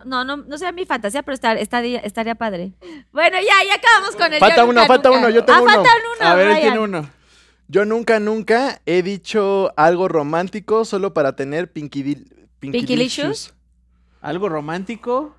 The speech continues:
Speaker 1: Pues es que yo l-, solamente lo he hecho con mis, los que han si-, fueron mis novios.
Speaker 3: Mm.
Speaker 2: Nada,
Speaker 1: Nunca tuve,
Speaker 2: nada
Speaker 1: nunca
Speaker 2: fuera de
Speaker 1: tuve.
Speaker 2: noviazgo.
Speaker 3: Pero a ver, ¿cómo? ¿Qué es? ¿Cómo se da un ejemplo?
Speaker 2: Pues así en la
Speaker 1: ¿Pero para
Speaker 2: fiesta
Speaker 1: qué
Speaker 2: le
Speaker 1: debe
Speaker 2: dices
Speaker 1: tener?
Speaker 2: como de, "Oye, ta-, estás guapísima, ta".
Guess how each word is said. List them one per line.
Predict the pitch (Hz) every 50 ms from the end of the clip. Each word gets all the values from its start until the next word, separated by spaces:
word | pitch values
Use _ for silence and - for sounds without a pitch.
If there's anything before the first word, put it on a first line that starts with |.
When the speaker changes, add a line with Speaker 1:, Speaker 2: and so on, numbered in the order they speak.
| _ _ _ _
Speaker 1:
Pues | 277 294 269
es | 330 320 -
que | 381 370
yo | 349 330 330
l-, | 320 320 - - _ _ _ _ _
solamente | - 285 285 294 302 277 285 240 285
lo | 262 254
he |
hecho | - - 262
con | - 240 208
mis, | 196 190 190 185 - - _ _ _ _
los | 190 196 196 -
que | 220
han | 214 208 208
si-, | 226 208
fueron | - - 220 214 220 214
mis | 196 185 180 190
novios. | 214 214 190 147 - 175 _ _ _ _ _ _ _ _ _ _ _ _ _ _ _ _
Speaker 3:
Mm. | 156 147 143 143 147 143
Speaker 2:
Nada, | 139 156 160 160 165 175
Speaker 1:
Nunca | 175 175 175 175 - 254 247 247 240 233 226
tuve, | 151
Speaker 2:
nada | 147 160 175 185 190 190
Speaker 1:
nunca | 185 -
Speaker 2:
fuera | 175 185 185 185 185
de | 175 165 151 139
Speaker 1:
tuve. | 131 135
Speaker 2:
noviazgo. | 135 131 139 147 - 190
Speaker 3:
Pero | 185
a | 180
ver, | 180 196 196
¿cómo? | 190 214 208 196 190 185 165 - - _ _
¿Qué | - 185
es? | 185 165 -
¿Cómo | _ - 170 160 156
se | 151 151
da | 165 175
un | 196 190
ejemplo? | - - 170 160 151 147 - - _
Speaker 2:
Pues | - 127 131
así | 131 - 151 160
en | 175 165
la | 151 139
Speaker 1:
¿Pero | 131 - -
para | - 262 254
Speaker 2:
fiesta | 247 262 196
Speaker 1:
qué | 170 269
Speaker 2:
le | 277
Speaker 1:
debe | 269 143
Speaker 2:
dices | - 285 180 156
Speaker 1:
tener? | 269 - 135
Speaker 2:
como | 131 127 127 123
de, | 120 123 123 120 123
"Oye, | 131 139 139 143 139
ta-, | - - 131 131 139
estás | 135 135 143 135 135
guapísima, | 135 135 131 131 - 139 127 - 131 135 131
ta". | - 131 131